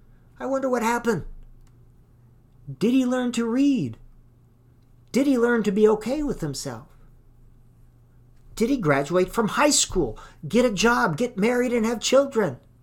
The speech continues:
Did any of his children struggle with reading?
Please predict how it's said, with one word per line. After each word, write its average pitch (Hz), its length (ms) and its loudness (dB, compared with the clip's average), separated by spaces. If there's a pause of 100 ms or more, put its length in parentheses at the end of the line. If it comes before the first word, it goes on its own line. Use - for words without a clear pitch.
(1200)
Did 233 160 -2
any 240 260 2
of 233 120 2
his 240 220 2
children 233 580 -2
struggle 127 460 -4
with 123 300 -8
reading? 123 380 -10